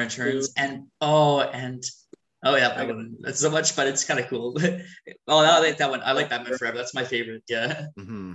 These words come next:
Speaker 2: Yeah, it's fun. I like Jim Carrey in it, and, uh, Tommy Lee Jones is pretty cool as Two-Face too. But,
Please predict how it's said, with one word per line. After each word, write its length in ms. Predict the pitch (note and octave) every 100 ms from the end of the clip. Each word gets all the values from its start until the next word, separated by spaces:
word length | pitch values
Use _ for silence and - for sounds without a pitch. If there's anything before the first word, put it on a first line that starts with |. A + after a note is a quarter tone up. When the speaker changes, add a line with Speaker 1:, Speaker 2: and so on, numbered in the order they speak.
| -
Speaker 2:
Yeah, 260 | C#3+ D3+
it's 140 | D3+ -
fun. 240 | F3 E3+
I 120 | D3+
like 180 | D3+ E3
Jim 200 | F3 F#3
Carrey 400 | - C3+ C#3 C#3
in 80 | C#3
it, 120 | C3+ B2+ - B2+
and, 260 | B2+ B2
uh, 200 | B2 A#2+ -
Tommy 220 | D3 D3+
Lee 140 | D3
Jones 360 | C#3 C3+ B2+ B2+
is 80 | -
pretty 220 | B2+ B2
cool 180 | - A#2+
as 160 | A#2 -
Two-Face 520 | B2+ A#2+ B2 A#2 -
too. 180 | B2+ A#2+
But, 160 | B2